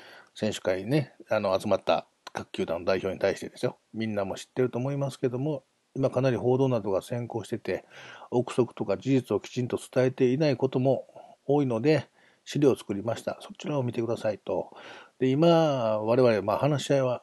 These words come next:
あ、し-、しています」と。まあ、「あまり話し合いにはなってないけどしてますよ」ということを言うわけですね。で、古田は、まあ、いろいろ、<clears throat> えー、選手会の決議っていうのを決めていくわけですけども、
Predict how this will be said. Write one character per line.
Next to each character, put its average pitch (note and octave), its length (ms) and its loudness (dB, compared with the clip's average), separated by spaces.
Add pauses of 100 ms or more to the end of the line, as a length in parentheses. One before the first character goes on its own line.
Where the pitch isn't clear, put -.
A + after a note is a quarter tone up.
あ、 A2 220 -2
し-、 - 100 -16 (260)
し - 80 -12
て E3 100 4
い - 20 6
ま C#3+ 140 0
す」 - 100 -10
と。 - 160 -6 (840)
ま A#2 80 2
あ、 - 20 4
「あ - 20 0
ま C3+ 120 4
り C#3 100 6
話 B2+ 280 2
し - 20 0
合 C#3+ 60 2
い C3+ 40 0
に C3+ 60 0
は A2+ 60 0
な A2 100 -2
っ - 20 -20
て C3+ 100 -6
な B2+ 100 0
い - 20 0
け C3 80 2
ど G#2+ 80 -2
し - 80 -18
て C3 80 -6
ま B2+ 120 -4
す - 120 -8
よ」 C#3 180 -4
と - 160 -20 (180)
い C3+ 60 0
う C#3+ 40 -2
こ D#3 60 -2
と G#2+ 100 -4
を - 20 -2
言 F#2 100 -10
う - 20 -20
わ - 60 -20
け - 100 -20
で - 60 -20
す - 80 -8
ね。 C#3+ 160 -4 (800)
で、 E3 260 6
古 D#3+ 240 10
田 G#2 140 6
は、 F#2+ 280 2
ま G2 100 -4
あ、 - 20 -2
い G2 60 -4
ろ G#2 80 2
い G2+ 40 4
ろ、 G2 240 0 (220)
<clears throat> - 1040 8
え G2+ 500 -4
ー、 - 60 -12
選 G2+ 120 -4
手 - 80 -8
会 F#2+ 180 0
の G2+ 220 -2 (220)
決 - 240 -6
議 F#2+ 100 -2
っ - 20 -10
て - 160 -10
い - 20 -4
う G2 40 -4
の C#3+ 100 2
を C3 240 2 (760)
決 B2 100 -4
め G#2+ 100 0
て G2+ 100 -4
い - 20 -4
く G2 60 -4
わ F2 100 -4
け F2 80 -8
で - 100 -20
す - 60 -18
け - 80 -12
ど - 100 -16
も、 E2 220 -14